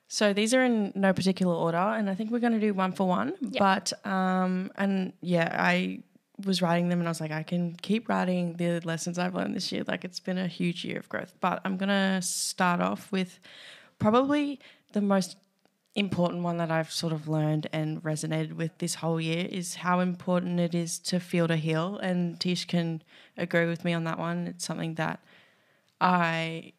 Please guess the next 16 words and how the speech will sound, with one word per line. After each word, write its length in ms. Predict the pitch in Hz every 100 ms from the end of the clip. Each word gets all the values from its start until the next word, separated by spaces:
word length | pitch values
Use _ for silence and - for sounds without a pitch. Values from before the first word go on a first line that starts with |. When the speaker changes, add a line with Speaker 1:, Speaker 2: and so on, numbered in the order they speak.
| _ 156
Speaker 1:
have 240 | 175 170
really 280 | 170 170 170
learned 280 | 160 160 156
to 100 | 170
acknowledge 840 | 160 156 151 151 151 - - - - _ _ _
and 480 | 170 160 156 151 151 - _ _ _ _ _ _ _ _ _
take 240 | 170 175
seriously 520 | - 160 160 170 240 285
because 440 | 240 - 165 160
it's 220 | 180 175
so 300 | - - 160
important 640 | 165 165 160 - 165 170 165
to 120 | 165
acknowledge 640 | 165 165 165 165 160 - -
your 160 | 185
emotions, 600 | 175 165 156 - 160 156